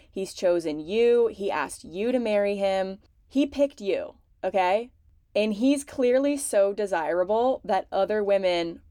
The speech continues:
want him. They see these good qualities in him and they want him. But he picked you, not them. That's kind of a flex, okay? It's kind of a flex that this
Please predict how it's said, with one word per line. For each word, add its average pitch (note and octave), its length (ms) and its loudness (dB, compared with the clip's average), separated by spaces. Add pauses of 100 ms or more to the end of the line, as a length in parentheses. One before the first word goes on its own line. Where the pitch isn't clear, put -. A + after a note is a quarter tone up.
(300)
want G3 380 -2
him. E3 360 -10 (100)
They G#3+ 220 0
see C4 400 0
these G#3+ 240 -4
good G#3+ 220 0
qualities G3+ 800 0
in A3 180 0
him F#3 380 -2
and G3 160 -2
they G3+ 100 0
want F#3 380 -2
him. F#3 460 -12 (460)
But A3+ 140 0
he D4 140 0
picked - 260 -4
you, G#3+ 360 -2 (200)
not F#3+ 300 0
them. - 320 -2 (500)
That's C4+ 320 -6
kind C#4+ 340 0
of D#4 80 2
a C#4 80 2
flex, - 680 -10
okay? G3 500 0 (180)
It's - 200 -6
kind C4+ 340 -2
of D#4 80 -4
a F#4 80 0
flex - 680 -4 (640)
that G#3 260 0
this G#3+ 320 -2